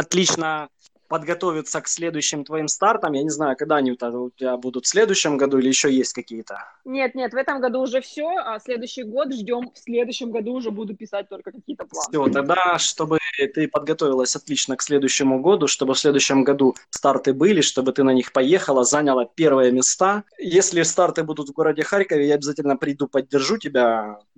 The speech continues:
Speaker 1: Это сразу можешь, как бы, считать своей поддержкой, потому что я тут всех всегда, кто
Speaker 2: Класс,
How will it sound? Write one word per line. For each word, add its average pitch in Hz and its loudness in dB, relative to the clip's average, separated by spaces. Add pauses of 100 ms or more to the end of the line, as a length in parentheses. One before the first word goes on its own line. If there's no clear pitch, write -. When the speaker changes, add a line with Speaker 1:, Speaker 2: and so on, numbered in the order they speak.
(140)
Speaker 1:
Это 151 2
сразу 143 2
можешь, 120 -4
как 117 -8
бы, 113 -8
считать 123 0
своей 127 2
поддержкой, 143 0
потому 131 -2
что - -2
я 151 4
тут 160 0
всех - 2
всегда, 247 4
кто 247 4
Speaker 2:
Класс, 240 2